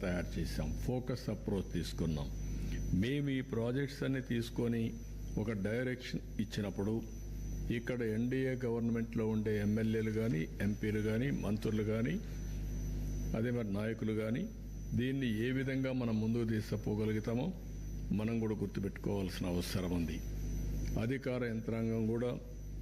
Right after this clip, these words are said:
ఒకప్పుడు మీరందరూ బాగా కష్టపడేవాళ్ళు, ఇప్పుడు కష్టపడడం కాకుండా స్మార్ట్‌గా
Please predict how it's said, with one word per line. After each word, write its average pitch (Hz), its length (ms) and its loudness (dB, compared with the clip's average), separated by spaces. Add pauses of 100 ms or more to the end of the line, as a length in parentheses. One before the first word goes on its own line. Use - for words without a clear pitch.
(360)
ఒకప్పుడు 117 480 0
మీరందరూ 113 480 2 (640)
బాగా 120 220 2 (100)
కష్టపడేవాళ్ళు, 110 760 0 (640)
ఇప్పుడు 104 180 2 (120)
కష్టపడడం 123 580 0 (100)
కాకుండా 113 380 0 (120)
స్మార్ట్‌గా 113 500 0